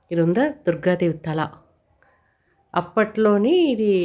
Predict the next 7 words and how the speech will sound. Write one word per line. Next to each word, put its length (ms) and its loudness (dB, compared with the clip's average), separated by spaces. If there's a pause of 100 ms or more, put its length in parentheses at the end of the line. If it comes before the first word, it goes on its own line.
ఎక్కువగా 340 -2
ఇక్కడ 220 -4
దుర్గా 280 -2
అమ్మవారు 320 0
ఎక్కువ 280 -6
ఉంటుందట. 420 -4 (720)
నెక్స్ట్ 240 -2